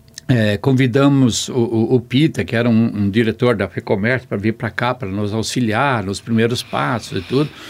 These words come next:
E, e conseguimos, é, é, o, o, uma, uma resposta positiva do Sindicato de Toledo,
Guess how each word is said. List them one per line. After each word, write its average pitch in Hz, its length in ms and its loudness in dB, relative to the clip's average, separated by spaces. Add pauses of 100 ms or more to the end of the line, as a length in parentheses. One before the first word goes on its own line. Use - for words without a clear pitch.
(520)
E, 247 640 2
e 196 100 -4
conseguimos, 220 1120 2
é, 135 760 2
é, - 20 -2
o, 120 260 -6
o, 107 560 -2
uma, 120 360 0
uma 110 360 0
resposta 151 840 -2
positiva 165 760 2
do 104 140 -4
Sindicato 110 560 0
de 110 80 -4
Toledo, 131 480 2